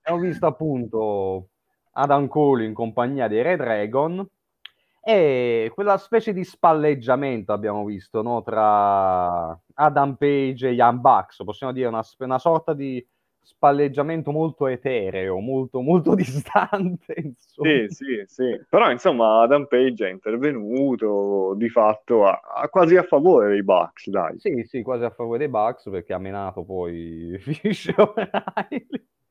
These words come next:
Speaker 2: <laughs>
Speaker 1: Che si è beccato, che è un Buckshot Lariat, chi è che si era beccato? Si era beccato
Speaker 2: Bobby
Speaker 1: O'Reilly,
Speaker 2: Fish.
Speaker 1: no?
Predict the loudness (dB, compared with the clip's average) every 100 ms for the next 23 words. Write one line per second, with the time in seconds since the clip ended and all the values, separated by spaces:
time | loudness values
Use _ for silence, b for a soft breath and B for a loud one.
0 | -12 -4 -2 0 0 -2 -6 -12 -14 -14
1 | -14 -18 _ -8 -6 -2 -2 -2 -4 -4
2 | -2 -4 0 0 0 -4 -2 4 4 4
3 | 0 -4 -6 -4 -2 -2 -2 -4 -6 -8
4 | -8 -8 -6 -4 -6 -6 -8 -6 -6 -6
5 | -6 -8 0 4 4 4 0 -4 -6